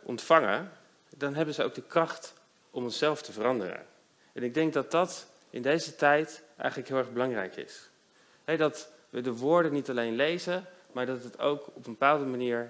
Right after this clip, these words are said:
in ons gedrag, in ons doen en laten zichtbaar wordt. En, ehm, ik wil graag, ehm,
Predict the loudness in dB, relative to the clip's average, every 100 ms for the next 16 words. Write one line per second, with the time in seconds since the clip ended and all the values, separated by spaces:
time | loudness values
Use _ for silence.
0 | -10 -12 -10 -10 -8 0 2 2 -2 -6
1 | -8 -2 -2 0 0 4 4 4 -2 -2
2 | -8 -20 _ -6 -6 0 -2 -2 -8 -14
3 | -20 _ _ _ _ _ -20 -20 _ _
4 | _ _ _ _ -4 -2 -2 -4 -6 -2
5 | 0 2 0 -4 -8 -14 _ _ _ _
6 | _ _ _ _ _ _ _ _ -8 0
7 | 2 4 6 6 6 4 6 8 6 2